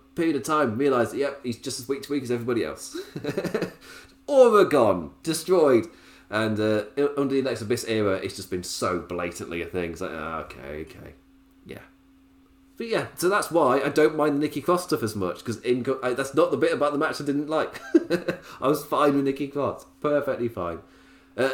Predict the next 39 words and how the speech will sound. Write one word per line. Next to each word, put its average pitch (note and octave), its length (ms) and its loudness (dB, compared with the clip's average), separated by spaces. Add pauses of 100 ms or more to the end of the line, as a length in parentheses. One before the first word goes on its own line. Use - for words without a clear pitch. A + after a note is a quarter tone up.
the F#3 260 8 (120)
final A#3 400 6
men's C#3+ 400 2
Money B2+ 220 2
in B2 40 2
the A#2 60 2
Bank A2 200 0
qualifying F#2+ 440 -2
match, F2 320 -4 (440)
which G#2+ 120 -8
then A2+ 200 0
led G#2 120 0
us G2+ 140 -2
into, F#2 220 -6
like, F2 180 -4
a, F2 240 -2 (1120)
well, E3 100 6
there's F#3 240 4
a F3 60 4
few, C#3+ 240 -2
a C#3 160 -8
few D#3 160 4
more C3 140 2
things B2 200 2
before G#2+ 220 -2
going G#2 140 -2
to G2 60 -10
the F#2+ 60 -6
main F#2+ 160 -2
event, G2+ 240 -4
so A2 80 -6
this A2 120 -8
is - 60 -14
the - 60 -12
final G#2+ 240 0
match F#2+ 200 -6
to - 60 -16
talk D3 220 0
about. F2+ 380 0